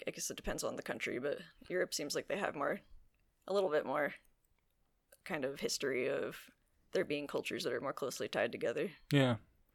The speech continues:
Speaker 2: I mean, they're also a capitalist system, so I imagine it's weaker than it used to be, but it, they do seem to be,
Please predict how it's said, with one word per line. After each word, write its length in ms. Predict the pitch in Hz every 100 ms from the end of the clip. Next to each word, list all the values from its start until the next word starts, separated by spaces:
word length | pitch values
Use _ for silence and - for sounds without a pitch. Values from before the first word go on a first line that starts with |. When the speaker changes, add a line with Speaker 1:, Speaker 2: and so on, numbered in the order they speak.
| _ _ _ -
Speaker 2:
I 40 |
mean, 140 | 139 135
they're 160 | 131
also 260 | 139 160 147
a 60 | 123
capitalist 520 | - 131 120 110 -
system, 360 | 143 - 104
so 460 | 104 - 104 104 98 - _
I 100 | 110
imagine 440 | 107 107 117 - 110
it's 220 | 104 -
weaker 500 | 107 120 - 107 107
than 140 | - 104
it 80 | 107
used 220 | 143 -
to 60 |
be, 160 | 107 101
but 160 | 104 104
it, 100 | 101
they 80 | -
do 140 | 110 143
seem 220 | - 131
to 80 | 113
be, 340 | 110 104 -